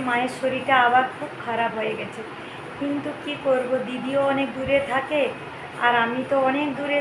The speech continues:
থাকি, কলকাতা কোথায়, বোম্বে কোথায়। তো মানে এমন এই অসুবিধে, এই তো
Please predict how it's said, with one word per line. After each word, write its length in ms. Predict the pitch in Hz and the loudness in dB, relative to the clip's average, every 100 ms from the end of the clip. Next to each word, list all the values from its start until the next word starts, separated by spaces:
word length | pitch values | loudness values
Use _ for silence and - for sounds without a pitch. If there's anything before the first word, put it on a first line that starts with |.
| 277 | 2
থাকি, 260 | 269 277 269 - - - - | 0 -2 -4 -8 -12 -12 -2
কলকাতা 420 | 262 254 269 - - | 0 2 2 2 0
কোথায়, 280 | 277 294 294 | 0 2 0
বোম্বে 360 | 269 254 254 262 254 | 0 0 4 2 2
কোথায়। 340 | 233 226 214 - - - - - | -2 -2 -4 -6 -12 -14 -12 0
তো 80 | 262 262 | 0 4
মানে 200 | 262 269 269 262 247 | 4 4 2 2 0
এমন 280 | 247 277 285 285 | 2 2 2 0
এই 60 | 285 269 | 2 2
অসুবিধে, 420 | 269 285 277 277 262 | 0 -4 -4 4 4
এই 60 | 262 | 4
তো 40 | 277 | 0